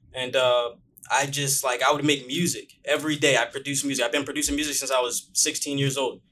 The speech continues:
Like, I, I've been producing music for a very long time. So, um, I've known that I've been passionate about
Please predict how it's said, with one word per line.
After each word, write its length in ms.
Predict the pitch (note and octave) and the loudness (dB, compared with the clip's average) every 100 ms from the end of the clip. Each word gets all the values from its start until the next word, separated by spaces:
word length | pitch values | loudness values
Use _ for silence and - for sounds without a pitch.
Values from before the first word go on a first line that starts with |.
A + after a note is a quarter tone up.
| _ | _
Like, 200 | A#2 A2 | -6 -2
I, 220 | B2 A2 A#2+ | 0 0 0
I've 80 | - | 0
been 160 | C#3 | -2
producing 280 | C#3 C3+ C3+ | -2 -4 -2
music 180 | C#3 C3+ | -2 -4
for 80 | A#2+ | -4
a 40 | |
very 160 | B2+ D3 | 0 2
long 160 | C#3 | 2
time. 240 | B2+ C#3 B2+ | 0 -2 -2
So, 240 | - A#2+ - - _ B2+ | -2 -4 -8 -20 _ -4
um, 200 | A#2+ A#2 | -2 2
I've 220 | B2+ B2+ | 2 4
known 220 | C#3+ F#3 | 8 10
that 80 | F3+ | 10
I've 100 | D#3+ | 8
been 100 | D3+ | 6
passionate 360 | E3 E3 D#3+ D3+ | 4 4 4 2
about 400 | D3 C#3+ C3+ | 4 4 2